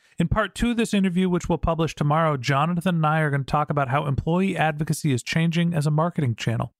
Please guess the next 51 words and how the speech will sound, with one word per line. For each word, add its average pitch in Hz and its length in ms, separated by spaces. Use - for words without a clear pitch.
If 226 120
you 226 60
can't 247 240
wait 214 160
until 202 220
our 185 100
next 175 260
episode 196 440
and 233 100
you'd 165 120
like 139 180
to 151 80
learn 143 320
more 143 240
about 143 240
Jonathan, 151 480
you 170 120
can 170 140
click - 280
on 180 180
the 175 80
link 170 220
to 175 100
his 165 100
LinkedIn 170 440
profile 170 540
in 170 140
our 165 160
show 175 220
notes. 220 360
You 202 100
can 196 100
contact 196 560
his 185 100
company 196 540
on 175 320
Twitter. 202 420
Its 165 200
handle 190 340
is 156 240
Social 175 500
H 160 300
P. 190 220
That's 156 260
S 160 180
O 165 100
C 170 280
I 156 200
A 156 260
L 170 400
H 151 300